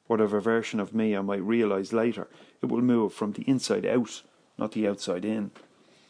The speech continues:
Me and you are that already. We simply have to lose the concept of time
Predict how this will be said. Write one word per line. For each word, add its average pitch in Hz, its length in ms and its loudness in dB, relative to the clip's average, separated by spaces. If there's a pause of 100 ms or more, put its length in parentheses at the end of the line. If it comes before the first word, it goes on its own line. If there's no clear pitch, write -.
(360)
Me 120 180 4
and 110 100 2
you 107 160 0
are 107 240 -2
that 107 440 2 (100)
already. 113 500 2 (380)
We 120 80 0
simply - 380 0
have 101 180 -6
to - 80 -2
lose 117 300 4
the - 80 -12
concept 113 420 -2
of - 140 -8
time 107 400 0